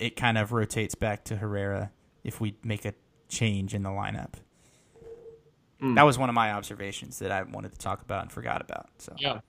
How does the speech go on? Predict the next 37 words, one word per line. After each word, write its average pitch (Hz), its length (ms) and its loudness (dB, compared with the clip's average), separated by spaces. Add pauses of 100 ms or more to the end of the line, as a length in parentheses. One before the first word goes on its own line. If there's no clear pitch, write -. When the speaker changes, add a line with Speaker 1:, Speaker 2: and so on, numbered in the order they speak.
(360)
Speaker 2:
I'm 139 120 4
glad 160 240 12
you 151 60 6
brought 135 200 12
that 139 120 12
up 123 180 6
'cause 127 140 4
I, 127 60 10 (120)
I 143 80 8
definitely 143 540 10 (400)
made 139 180 12
a 127 40 10
mental 135 380 10
note 120 160 8
of 113 120 2
that, 123 240 8
but, 117 180 2 (280)
um, 104 440 2 (720)
completely 123 380 2
forgot 123 260 8
about 117 240 4
it. - 60 -8 (260)
Yeah. 117 240 4 (420)
Speaker 1:
All 143 140 6
right. 147 340 6
Well, 135 300 2 (640)
that 156 160 -2
does 156 200 6
it - 100 -4
for 143 140 6
us, 139 120 4
folks. 147 320 2
We 139 180 0
will 151 120 2
be 131 140 2
back 131 480 6
on 117 460 2